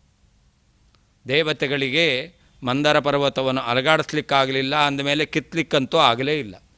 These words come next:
ಆಗ ಸ್ವತಃ ಭಗವಂತ ತಾನೇ ಬಂದು ಮಂದರ ಪರ್ವತವನ್ನು ಕಿತ್ತಿ ಗರುಡನ ಮೇಲೆ ಇಡ್ತಾನೆ.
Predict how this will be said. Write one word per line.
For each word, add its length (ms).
ಆಗ 240
ಸ್ವತಃ 680
ಭಗವಂತ 580
ತಾನೇ 400
ಬಂದು 440
ಮಂದರ 400
ಪರ್ವತವನ್ನು 720
ಕಿತ್ತಿ 720
ಗರುಡನ 580
ಮೇಲೆ 240
ಇಡ್ತಾನೆ. 440